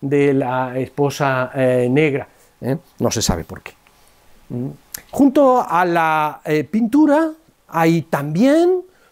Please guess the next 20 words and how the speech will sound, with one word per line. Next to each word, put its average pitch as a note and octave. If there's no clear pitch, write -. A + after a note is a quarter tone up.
toda D#3+
una C#3
producción B3+
autóctona, A#3
¿eh? F#3
con F#3
sellos B3
distintivos G#3
que D#3
lo D3+
hacen G#3+
diferente G#3+
y G3
al D#3+
mismo G3+
tiempo G3
igual G#3
a B2+
lo B2+
europeo, E3+